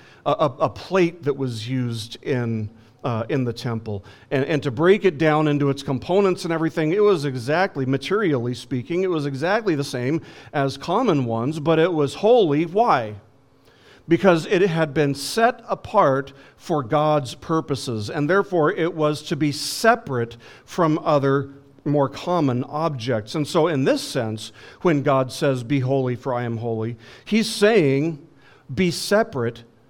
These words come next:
because I'm separate." Separate from what? Separate from the world. So what he's saying is,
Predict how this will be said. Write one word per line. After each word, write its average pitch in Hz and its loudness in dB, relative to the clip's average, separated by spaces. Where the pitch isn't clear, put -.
because 175 2
I'm 170 0
separate." 160 -6
Separate 202 0
from 156 -2
what? 160 -4
Separate 156 -8
from 131 -8
the 110 -6
world. 107 -10
So - -6
what 151 0
he's 131 -4
saying 131 -2
is, 101 -12